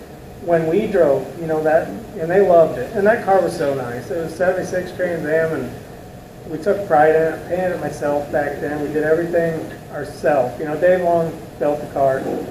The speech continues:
Uh, but we pulled it off. I don't know how. That was back when Chris taped the whole grill up and it was getting hot. And if it's getting hot and it's only forty degrees out, we didn't have near enough air to it.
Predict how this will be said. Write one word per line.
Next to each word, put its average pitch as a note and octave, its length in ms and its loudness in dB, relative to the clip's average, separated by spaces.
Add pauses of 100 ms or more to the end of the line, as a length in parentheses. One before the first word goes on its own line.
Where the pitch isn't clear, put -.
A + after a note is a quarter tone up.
(300)
Uh, C3+ 480 2 (1000)
but C3+ 80 -2
we E3 140 -2
pulled G3+ 240 4
it - 60 4
off. G3 380 6 (160)
I D3+ 120 -2
don't F3+ 100 4
know F#3+ 100 4
how. F#3+ 460 4 (340)
That E3 200 6
was F3+ 120 6
back F3 320 4
when F3 180 -2
Chris - 400 4
taped F3+ 300 0
the D#3+ 80 2
whole F3+ 260 4
grill F#3 260 8
up G3 300 6
and E3+ 100 0
it F3 140 -2
was D#3 120 -4
getting F3+ 280 0
hot. D#3+ 380 2 (400)
And E3+ 180 2
if F3 140 2
it's G3 140 0
getting G#3+ 220 0
hot F3+ 280 4
and D#3+ 80 -2
it's F3 100 -4
only F3+ 240 2
forty F3+ 260 4
degrees E3+ 380 -2
out, C#3+ 240 0 (240)
we E3+ 220 0
didn't F3 140 2
have F3 180 4
near F3 120 4
enough E3+ 240 4
air D#3+ 280 6
to D3 180 -2
it. C#3 180 -6